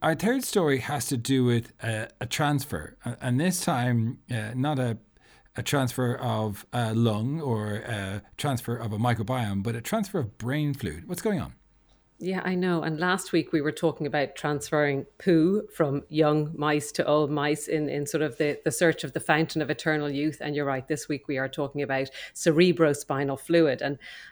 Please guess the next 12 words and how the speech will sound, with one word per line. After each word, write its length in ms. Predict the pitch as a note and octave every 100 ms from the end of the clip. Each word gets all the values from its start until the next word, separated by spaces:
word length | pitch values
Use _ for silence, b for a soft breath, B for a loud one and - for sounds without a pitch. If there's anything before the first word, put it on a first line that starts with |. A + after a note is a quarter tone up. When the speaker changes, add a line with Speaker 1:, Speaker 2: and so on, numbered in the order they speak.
| - -
Speaker 2:
I 60 |
have 240 | - F#3 -
to 40 |
say, 200 | - E3+
there 120 | E3
is 140 | E3+ -
something 300 | F#3+ G3 E3
about 180 | D#3
all 120 | D3 D3
these 140 | C#3+
studies. 360 | - C#3+ C3+
You, 100 | E3